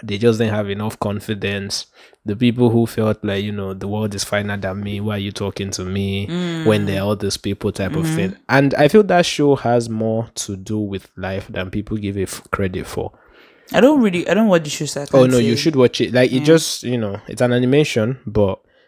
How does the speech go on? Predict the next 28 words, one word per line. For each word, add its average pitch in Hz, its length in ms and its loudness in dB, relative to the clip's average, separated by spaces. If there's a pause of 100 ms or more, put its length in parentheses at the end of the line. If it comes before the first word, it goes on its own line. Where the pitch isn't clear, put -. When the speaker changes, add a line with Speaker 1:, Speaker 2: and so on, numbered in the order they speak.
(160)
Speaker 1:
it 127 120 4
just 175 200 6
ma-, 143 80 0
it 143 140 2
makes 170 340 0
a 123 60 4
lot 113 300 2
of 101 140 -4
things 107 380 -10
make 95 240 -12
sense, 87 460 -10
you 90 80 -10
know, 95 260 -10 (380)
because 127 380 4
your 123 180 6
friend 160 400 4
was 110 180 0
probably 123 460 0
going 117 380 -2
through 110 420 -4 (180)
a 95 120 -6
lot, 98 440 -8
and 107 220 -2
you, 120 80 4
you're 110 180 2
just 113 280 2
there 110 140 2
thinking 104 580 -6